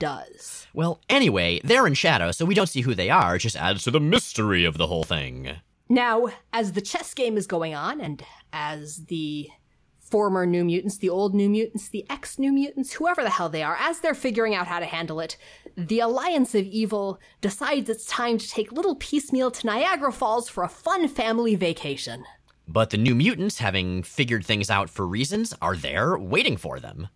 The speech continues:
Speaker 1: There's a long conversation about things that it's really, really not cool to call your indigenous opponent and or teammate during fights, after which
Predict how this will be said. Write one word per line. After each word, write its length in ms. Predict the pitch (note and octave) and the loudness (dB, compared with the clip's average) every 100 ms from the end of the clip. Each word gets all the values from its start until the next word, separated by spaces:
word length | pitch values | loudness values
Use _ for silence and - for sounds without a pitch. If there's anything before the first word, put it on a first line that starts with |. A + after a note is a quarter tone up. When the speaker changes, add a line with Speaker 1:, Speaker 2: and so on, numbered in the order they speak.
| _ | _
Speaker 1:
There's 220 | G3 C4+ | 0 0
a 60 | D#4 | 2
long 400 | D#4 C4 D4 F4 | 0 2 2 0
conversation 760 | - A#3+ A#3 G#3+ - F3+ - E3+ | 0 0 0 -2 -2 -6 -4 -4
about 340 | F#3 A3+ - | -2 -4 -4
things 360 | B3+ C#4+ C#4 A3 | -2 0 0 0
that 160 | A3 | 0
it's 160 | B3 A#3+ | 0 -2
really, 600 | G#3 G3+ D4+ D#4+ C#4 A#3+ | -4 0 2 2 2 0
really 580 | F#3 F#3 C4+ C4 A#3 G#3+ | 0 0 2 2 2 2
not 600 | G3 F#3 F#3+ A3 - - | 2 2 0 -2 -4 -14
cool 500 | - A3 G#3+ G3+ F3+ | -8 -4 0 0 0
to 160 | - | -6
call 500 | F#3 - E3+ F3 F#3+ | -8 -6 -2 0 2
your 220 | G#3 F3+ F#3 | 0 0 0
indigenous 640 | F3+ E3+ E3+ G#3 F#3+ - - - | -2 -2 -2 0 -2 -4 -14 -10
opponent 500 | F3+ - G3 G#3 G#3+ - | -8 -2 2 2 2 -2
and 240 | F#3 F#3 F3+ | -4 -2 -2
or 140 | D#3+ | -4
teammate 580 | - - D#4+ D#4 C4 F#3+ | -6 -6 -2 0 0 0
during 260 | G3+ F#3+ | -2 0
fights, 500 | F#3 - D4+ C#4+ - - - - - _ - | -2 -4 -2 -2 -6 -16 -20 -20 -20 _ -2
after 460 | F4 F4 - A#3+ | -2 -2 -2 0
which 500 | G3+ E3+ F3 - - | 2 0 -2 -8 -12